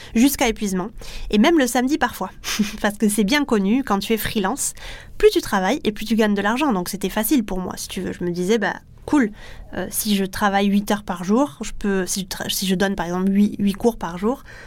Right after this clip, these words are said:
bah, je vais gagner l'équivalent de huit heures, euh, de cours et donc c'est plutôt cool. Mais en fait, euh, je n'étais ni à l'écoute de mon corps, ni à l'écoute de mes ressentis et à un moment donné, je me suis complètement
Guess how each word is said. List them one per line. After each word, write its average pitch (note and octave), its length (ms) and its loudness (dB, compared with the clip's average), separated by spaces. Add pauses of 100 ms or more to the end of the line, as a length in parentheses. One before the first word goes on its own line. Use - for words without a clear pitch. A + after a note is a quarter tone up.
(120)
bah, F3+ 140 0
je F3+ 100 -6
vais F3+ 80 0
gagner F3+ 480 0
l'équivalent F#3+ 560 -2
de A3 120 2
huit F3+ 300 -4
heures, A3 340 0
euh, F3 340 -4
de F3 100 -2
cours B3+ 320 -2
et F3+ 100 -6
donc F3 180 -4
c'est F#3 100 -8
plutôt G#3 240 0
cool. G#3 240 -6 (500)
Mais F#3+ 100 2
en F3+ 60 0
fait, B3+ 420 0
euh, F#3 280 -2
je F3+ 120 -8
n'étais F#3 380 2
ni A#3+ 220 8
à A3+ 60 6
l'écoute G#3+ 540 -2
de F#3+ 120 0
mon F3+ 180 0
corps, C4+ 380 2
ni G#3+ 220 6
à G3 60 2
l'écoute G3 280 -2
de G3 80 2
mes F3+ 140 0
ressentis F3+ 600 -2 (260)
et F#3+ 80 2
à F3 40 2
un - 20 2
moment F3 200 0
donné, F3+ 440 0
je G3+ 120 -4
me F3+ 80 -2
suis G#3+ 260 -4
complètement F#3+ 480 -2